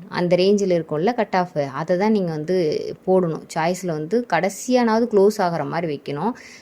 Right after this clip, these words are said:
இது எப்படி ரெடி பண்றதுங்கிறத நான் இப்ப சொல்றேன் உங்களுக்கு. இப்ப நான் சொன்ன மாதிரி ஒன், ஒன் எயிட்டி ஒன், உங்களுடைய கட் ஆஃப் வந்து ஒன் எயிட்டி ஒன்.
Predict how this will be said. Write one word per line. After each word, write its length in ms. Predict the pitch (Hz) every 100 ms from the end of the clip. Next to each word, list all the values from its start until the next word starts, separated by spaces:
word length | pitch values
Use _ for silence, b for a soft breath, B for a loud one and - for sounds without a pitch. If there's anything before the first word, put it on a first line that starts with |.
| -
இது 120 | 214
எப்படி 280 | 226 226 262
ரெடி 240 | 220 208 208
பண்றதுங்கிறத 540 | 196 165 165 151 156
நான் 120 | 170
இப்ப 140 | 143 139
சொல்றேன் 340 | - 151 147
உங்களுக்கு. 540 | 143 139 139 151 208 247 - _ _ _ _ _ - _ _ _ _ _ _ _ B B B _
இப்ப 240 | 196 196 226
நான் 220 | 240 180
சொன்ன 280 | 175 190 190
மாதிரி 460 | 185 170 226 277
ஒன், 480 | - - 180 196 202 -
ஒன் 240 | 180 185
எயிட்டி 600 | 208 175 175 175 180 156
ஒன், 260 | 151 156 -
உங்களுடைய 440 | 180 170 160 156 151
கட் 200 | 156 190
ஆஃப் 100 | 196
வந்து 360 | 160 160 220
ஒன் 180 | 165 160
எயிட்டி 400 | 151 143 143 143
ஒன். 160 | 147